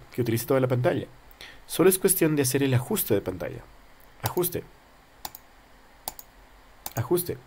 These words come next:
Ajuste. ¿Sí? Y ya, ya. Voy a pescarla.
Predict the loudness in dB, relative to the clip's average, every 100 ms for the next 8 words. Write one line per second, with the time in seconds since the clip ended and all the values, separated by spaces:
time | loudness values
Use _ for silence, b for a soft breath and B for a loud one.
0 | -20 -20 -20 -12 -8 -2 -2 -4 -8 -14
1 | -20 -20 -20 -20 -20 -6 2 2 2 -2
2 | -10 -10 -8 -8 -10 -10 -14 -14 -12 -8
3 | -2 0 0 -4 -8 -8 -10 -12 -2 4
4 | 4 2 -2 4 6 6 2